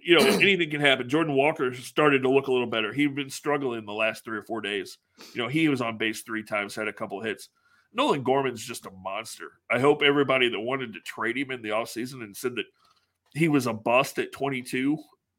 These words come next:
I ho-, I hope you're paying attention 'cause there's the left-handed power bat you've been waiting for. You know, and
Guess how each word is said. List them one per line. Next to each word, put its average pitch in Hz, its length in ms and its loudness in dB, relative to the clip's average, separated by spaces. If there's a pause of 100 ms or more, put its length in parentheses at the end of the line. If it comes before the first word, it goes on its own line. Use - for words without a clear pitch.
I 123 60 0
ho-, 139 180 8
I 131 60 6
hope 175 160 8
you're 160 100 -2
paying 143 240 4
attention 107 480 -4
'cause 113 180 -8
there's 131 240 2
the 117 80 -4
left-handed 117 540 -4
power 113 280 -2
bat 110 260 0
you've 113 120 -10
been 101 140 -10
waiting 110 320 -6
for. 101 320 -14 (600)
You 180 120 4
know, 156 340 4
and 151 220 4